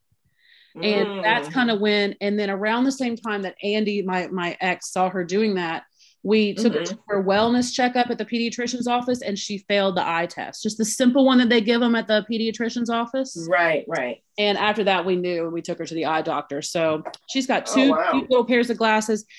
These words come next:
Speaker 1: She's got some frames. You know those ones that Stephanie Fleming has that are, like,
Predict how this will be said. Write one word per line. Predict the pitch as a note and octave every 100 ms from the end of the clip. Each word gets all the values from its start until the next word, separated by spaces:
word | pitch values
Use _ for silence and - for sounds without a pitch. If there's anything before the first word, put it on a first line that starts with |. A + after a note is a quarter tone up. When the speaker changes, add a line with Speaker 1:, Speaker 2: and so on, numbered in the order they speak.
| -
Speaker 1:
She's | - C#4 C#4
got | F4+ F#4
some | D4+ C4
frames. | C4 A#3+ A#3 G#3+
You | A3+ C4+
know | D#4
those | G4+ F4
ones | D#4+ A#3+
that | G3+
Stephanie | - A3+ A#3 A3
Fleming | G#3+ G3 G#3 A3+
has | A3+ A3 A3 G#3+
that | G3
are, | F#3+
like, | F#3 E3+ D#3